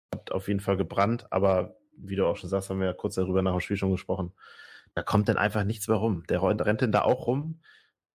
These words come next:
ist ein junger Mann, super cool, äh,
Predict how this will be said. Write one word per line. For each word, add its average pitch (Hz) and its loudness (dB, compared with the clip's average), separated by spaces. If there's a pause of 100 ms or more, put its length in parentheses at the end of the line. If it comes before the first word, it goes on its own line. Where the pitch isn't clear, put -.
(320)
ist 120 -6
ein 127 0
junger 127 4
Mann, 131 4
super 127 2 (120)
cool, 131 4
äh, - -20